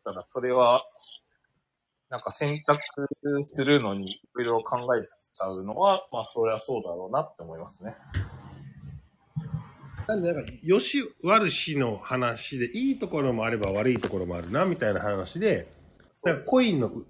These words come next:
Speaker 2: と裏表みたいな話なのかなとは思ったりはするんで。
Speaker 1: うん、絶対そうですね。だって別に選択肢がない状態で、その中から、あのー、自分がいいって思う選択を選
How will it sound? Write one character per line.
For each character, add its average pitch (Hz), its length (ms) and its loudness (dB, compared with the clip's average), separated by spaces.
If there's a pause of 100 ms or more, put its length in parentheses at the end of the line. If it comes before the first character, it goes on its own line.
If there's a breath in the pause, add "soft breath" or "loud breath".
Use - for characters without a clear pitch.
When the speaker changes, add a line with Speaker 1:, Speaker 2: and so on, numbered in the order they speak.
(120)
Speaker 2:
と 165 140 0
裏 156 340 8
表 170 360 6
み 127 100 6
た 110 120 2
い 98 40 2
な 90 80 0
話 113 340 -2
な 110 80 4
の 101 140 -2
か 131 120 -4
な 233 220 0
と 226 160 2
は 202 120 6
思 113 160 2
っ 113 40 -6
た - 240 -2
り 90 100 -2
は 87 120 -8 (440 soft breath)
す - 220 -4
る 202 140 4
ん 135 180 0
で。 185 360 4 (360)
Speaker 1:
う 110 40 -10
ん、 95 180 -10
絶 117 200 -12
対 135 140 4
そ 135 160 0
う 107 60 0
で 95 60 -10
す - 120 -16
ね。 107 240 -4
だ 151 60 6
っ 147 120 0
て 117 120 2
別 143 260 0
に 196 260 0
選 233 280 2
択 - 180 6
肢 190 140 4
が 147 120 10
な 147 140 6
い 139 80 2
状 117 160 4
態 110 200 2
で、 107 60 0
そ 156 140 0
の 160 80 0
中 170 260 4
か 101 140 2
ら、 101 380 6 (760 loud breath)
あ 110 160 4
の 101 560 4
ー、 - 20 -6
自 113 160 -4
分 147 200 2
が 147 120 8
い - 40 -2
い 180 200 4
っ - 40 -16
て 123 60 2
思 107 260 6
う 95 60 2
選 131 260 -2
択 131 420 0
を 139 80 6
選 139 100 6